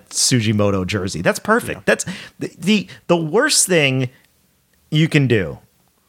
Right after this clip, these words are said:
Speaker 1: is get, well, it's not the worst thing you could do, but it's always weird, I think, when you get a jersey of a player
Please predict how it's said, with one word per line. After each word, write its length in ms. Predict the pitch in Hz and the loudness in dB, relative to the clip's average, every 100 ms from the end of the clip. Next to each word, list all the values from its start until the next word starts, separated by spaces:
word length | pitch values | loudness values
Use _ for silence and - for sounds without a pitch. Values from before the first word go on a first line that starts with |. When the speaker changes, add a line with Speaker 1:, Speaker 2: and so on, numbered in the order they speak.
| _ - | _ -4
Speaker 1:
is 220 | 139 123 | -2 0
get, 280 | 135 147 - | 0 0 0
well, 160 | 165 165 | -2 0
it's 160 | 180 180 | -2 -2
not 120 | 226 | 0
the 80 | 110 | -2
worst 240 | 95 78 | -4 -6
thing 100 | - | -8
you 60 | 71 | -10
could 100 | - | -12
do, 120 | - | -10
but 140 | 80 151 | -6 -4
it's 100 | 190 | -2
always 300 | 262 277 143 | -2 -2 -4
weird, 600 | 113 107 143 165 180 170 - | -6 -2 0 2 0 0 0
I 140 | 135 | 0
think, 340 | 143 170 170 - | 0 -2 -2 0
when 140 | 131 | 0
you 80 | 110 | 2
get 180 | 139 120 | 0 0
a 40 | |
jersey 460 | 92 - 123 127 135 | 0 0 0 0 -2
of 100 | 107 | -4
a 40 | |
player 540 | - 123 127 139 156 | -6 -2 0 0 0